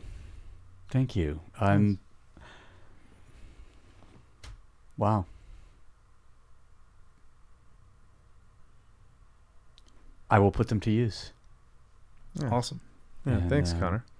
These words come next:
Speaker 1: yeah.
Speaker 2: Thank you guys for having me here and showing me around. And
Speaker 3: Yeah,
Speaker 2: thank you guys
Speaker 3: absolutely.
Speaker 2: for producing some awesome media and doing some really cool things.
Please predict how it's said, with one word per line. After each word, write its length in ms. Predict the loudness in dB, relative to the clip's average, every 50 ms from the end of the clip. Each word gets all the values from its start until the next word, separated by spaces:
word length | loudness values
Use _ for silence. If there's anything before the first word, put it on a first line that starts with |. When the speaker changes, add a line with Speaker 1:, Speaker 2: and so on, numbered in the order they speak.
| -20 -10 -6
Speaker 1:
yeah. 260 | -4 -2 -2 -2 -2 -4 -8 -12 -20 -20 -20 -20 -8 -4
Speaker 2:
Thank 160 | -4 -2 -2
you 60 | -2
guys 220 | -2 -2 -4 -2 0
for 100 | 2 4
having 200 | 4 4 4 2
me 60 | 2
here 180 | 4 4 4
and 200 | 4 4 2 0 -2 -8 -16 -16 -12 -10
showing 260 | -4 -2 0 2 2
me 80 | 2 2
around. 320 | 2 0 0 0 2 2
And 160 | 2 2 0 -2 -6 -8 -4
Speaker 3:
Yeah, 220 | 0 0 2 2 0
Speaker 2:
thank 180 | 2 4 4
you 60 | 6 6
guys 100 | 6 4
Speaker 3:
absolutely. 200 | 4 2 0 0 0
Speaker 2:
for 20 | 2
producing 500 | 2 4 4 4 4 4 4 2 2 0 -2
some 200 | 0 0 2 2
awesome 280 | 2 2 2 2 2
media 440 | 2 4 4 2 2 2 2 0 -2 -6 -4 -2
and 300 | 0 2 4 4 2 0 -4 -10 -14 -16 -16 -16 -16 -16 -16 -18 -20 -20 -14 -6 0
doing 180 | 4 4 4
some 140 | 6 4 4
really 180 | 4 4 2 0
cool 200 | 0 0 -2 0
things. 420 | 0 0 0 0 0 0 -2 -4